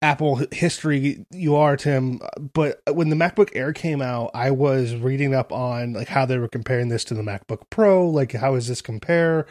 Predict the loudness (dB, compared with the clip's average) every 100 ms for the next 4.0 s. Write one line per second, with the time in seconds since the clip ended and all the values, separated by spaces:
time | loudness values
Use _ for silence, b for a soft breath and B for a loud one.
0 | B B B -4 0 0 2 0 0 2
1 | 2 2 0 -2 0 0 0 -2 -4 -2
2 | 0 2 2 2 0 -2 -2 0 0 -2
3 | -4 -6 -2 -2 0 2 2 2 -2